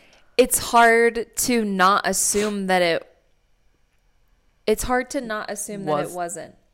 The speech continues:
Speaker 1: Or that it was. Am I
Speaker 2: Oh,
Speaker 1: saying that
Speaker 2: okay.
Speaker 1: right? Just because
Speaker 2: Yeah,
Speaker 1: they,
Speaker 2: that it
Speaker 1: they are Latinos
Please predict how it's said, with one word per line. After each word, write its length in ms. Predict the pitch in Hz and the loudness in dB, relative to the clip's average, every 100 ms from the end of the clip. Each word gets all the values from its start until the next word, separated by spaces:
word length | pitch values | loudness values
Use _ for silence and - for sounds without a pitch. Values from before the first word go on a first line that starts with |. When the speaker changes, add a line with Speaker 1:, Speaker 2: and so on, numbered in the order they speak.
| _ _ _ _ _ _ _ - | _ _ _ _ _ _ _ -10
Speaker 1:
Or 60 | |
that 100 | 190 | -6
it 100 | 180 170 | -4 -4
was. 380 | 170 160 - - | -6 -6 -12 -8
Am 80 | - | -4
I 80 | 156 | -2
Speaker 2:
Oh, 80 | |
Speaker 1:
saying 220 | 226 214 220 | -2 -2 -4
that 120 | 233 | -4
Speaker 2:
okay. 80 | 247 | -4
Speaker 1:
right? 320 | 269 285 - _ _ _ _ _ _ - | -4 -6 -12 _ _ _ _ _ _ 0
Just 240 | 285 - | 0 2
because 640 | 294 - 254 220 214 202 190 | -2 2 4 6 4 0 -2
Speaker 2:
Yeah, 340 | 180 175 139 127 | 2 2 2 4
Speaker 1:
they, 160 | 226 | 6
Speaker 2:
that 140 | 180 180 | 6 4
it 160 | - | 4
Speaker 1:
they 120 | 220 | 6
are 200 | 208 208 | 8 6
Latinos 1000 | 233 285 - 226 190 170 175 165 - - | 4 -2 -2 -2 0 0 -2 -2 -2 -4